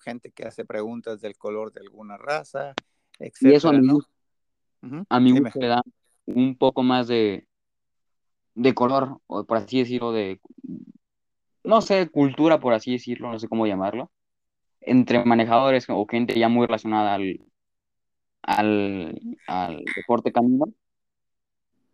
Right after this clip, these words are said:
Speaker 2: y a gente que
Speaker 1: Sí, pues definitivamente la diversidad siempre, siempre va a enriquecer, ¿no? Y, y es importante saber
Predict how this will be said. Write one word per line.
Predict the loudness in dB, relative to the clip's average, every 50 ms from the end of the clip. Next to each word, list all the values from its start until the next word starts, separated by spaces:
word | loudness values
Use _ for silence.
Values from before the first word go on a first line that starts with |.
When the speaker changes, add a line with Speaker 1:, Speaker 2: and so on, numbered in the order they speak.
| _ _ _
Speaker 2:
y | -4 0 2 4 4
a | 2 2
gente | 0 -2 -4 -2 -4 -6
que | -6 -6 -8 -8 -10 _ _ _ _ _ _ _ _ _ _ _ _ _ _ _ _ _ _ _ _ _ -20 -20 _ _ _ _ _ _ _ _ _ _ _ _ _ _ _ _ _ _ _ _ _ _ _ _ _ _ _ _ _ _ _ _ _ _ _ _
Speaker 1:
Sí, | -16 -2 0 0 0 0
pues | 0 -2 -2
definitivamente | -2 0 -2 -2 -4 -4 -4 -4 -4 -4 -4 -4 -4 -8 -6 -6 -6 -2
la | -2 -2 -2
diversidad | -2 -6 -12 -14 -12 -12 -12 -10 -10 -12 -12 _
siempre, | -16 -14 -14 -14 -14 _ -14 -14 -14 -14 -14 _
siempre | _ -20 -16 -12 -12 -10 -6 -4 -4
va | -4
a | -6
enriquecer, | -10 -14 -16 -16 _ -18 -18 -14 -12 -12 -12 -12 -12
¿no? | -12 -12 -12 -12
Y, | -12 -12 -12 -12 -14 -14 -14 -16 -18 _ _ _ _ _ _ _ _
y | 0 0 0
es | 0 0
importante | -6 -10 -6 -6 -8 -8 -6 -8 -8 -8 -8 -10 -12
saber | -4 -2 0 0 0 -2 -4